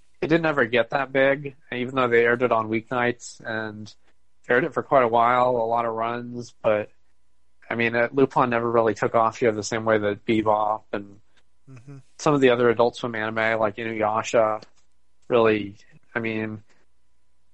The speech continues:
Speaker 1: Inuyasha premiered a few months before Lupin, and that really overshadowed Lupin, 'cause, I, I mean, at the time, I remember everybody talking about Inuyasha, Inuyasha,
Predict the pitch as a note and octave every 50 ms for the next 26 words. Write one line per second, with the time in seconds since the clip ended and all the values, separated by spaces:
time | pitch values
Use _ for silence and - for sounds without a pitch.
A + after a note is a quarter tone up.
0 | - - D3 D3+ D3 C3+ B2+ C3+ - - C3+ - - B2+ A#2+ A#2 A2 A2 - -
1 | A#2+ A2 A2 A2 G2 - - A2+ - - A2 G#2 G#2 G#2+ G#2+ - - G#2 G#2 G2+
2 | G2+ G#2 A#2 A#2 G#2+ G#2+ A2 A2 G#2+ G#2 G#2 G#2 G#2 G#2 G#2 - - A2 G#2 G#2
3 | G2+ - A2+ A2 G#2 - - A2 G#2+ G#2+ G#2 G#2+ - A#2 A2 - - - - -
4 | - - - - - - - - - - - - D#3+ D#3+ - D3 C#3+ D3 D3 D3+
5 | C#3+ - E3 D3+ - - D#3 C#3 C3+ B2+ B2+ C3 C3+ B2 B2 B2+ A#2+ B2 A2+ A2+
6 | A#2 A#2+ A#2 A#2+ A#2 A#2 A2+ A2 - A2+ A2+ - B2 A#2 G#2+ G#2+ G#2+ A2+ A2 A2+
7 | A2+ A2 A2 A2 A2 A2 A2 - - A#2+ A2+ A2 A2 A2 A2 A2 G#2+ A2+ A2+ -
8 | - A#2 G#2+ G#2+